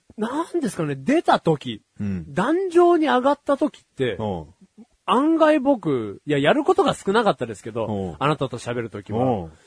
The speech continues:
Speaker 1: 落ち着いてはいましたよ。
Speaker 2: 落ち着いてたらロボットダンスできるだろうよ。
Speaker 1: だから歌ん時は、ちょっともう完全に病み上がってましたね。歌を歌うって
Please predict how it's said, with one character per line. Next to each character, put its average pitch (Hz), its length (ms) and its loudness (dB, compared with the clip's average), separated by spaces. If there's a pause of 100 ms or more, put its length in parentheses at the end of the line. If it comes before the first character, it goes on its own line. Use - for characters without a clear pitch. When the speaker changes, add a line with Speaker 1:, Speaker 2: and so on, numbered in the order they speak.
(180)
Speaker 1:
落 180 200 2
ち - 140 -18
着 302 220 2
い - 20 -16
て 302 140 2
は 147 120 6
い 131 60 0
ま 151 160 0
し - 100 -10
た 107 120 -6
よ。 85 200 -12
Speaker 2:
落 92 120 -14
ち - 200 -20
着 359 180 0
い - 20 -4
て 381 120 0
た 330 120 6
ら 190 100 4
ロ 160 140 4
ボ 208 120 8
ッ 226 40 -4
ト 269 100 2
ダ 262 140 4
ン 254 80 4
ス 185 80 -8
で 151 120 -2
き 190 120 -4
る 269 80 0
だ 226 140 4
ろ 151 180 4
う - 40 4
よ。 117 40 0
Speaker 1:
だ 175 80 4
か 156 80 2
ら 147 80 2
歌 202 300 2
ん 403 420 0
時 381 400 4
は、 302 560 2 (720)
ち 175 100 4
ょ 165 60 8
っ 127 40 -6
と 147 140 -2
も 131 300 2
う 113 60 -6
完 156 300 -2
全 160 220 0
に 156 80 0
病 147 300 4
み 151 40 6
上 143 100 6
が 143 80 6
っ 139 60 0
て 127 120 -8
ま 107 100 -6
し - 80 -14
た 98 100 -10
ね。 170 400 -2
歌 190 520 0
を 202 100 10
歌 190 280 6
う 196 80 8
っ - 20 -10
て 180 260 0